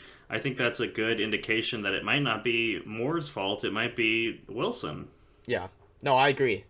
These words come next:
Speaker 2: No, I agree on that. This, this, this allowed him, <laughs> even though I don't,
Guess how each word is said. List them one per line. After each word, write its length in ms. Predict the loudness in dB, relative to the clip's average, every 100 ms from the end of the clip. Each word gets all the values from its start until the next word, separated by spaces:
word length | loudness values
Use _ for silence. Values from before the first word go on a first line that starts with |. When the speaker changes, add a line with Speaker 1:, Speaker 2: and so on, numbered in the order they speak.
| -2
Speaker 2:
No, 120 | 2
I 100 | 2
agree 200 | 2 0
on 140 | -2
that. 200 | -4 -8 -14 -20 -8
This, 300 | -4 -4 -8 -4
this, 640 | -4 -2 -6 -8 -12 -16 -20 -20 _
this 180 | -8 -4
allowed 400 | 0 2 4 2
him, 380 | 0 -4 -6 -12
<laughs> 40 | -8
even 280 | -6 -4 -6 -8
though 160 | -6 -6 -6 -12 -6
I 40 |
don't, 100 | -4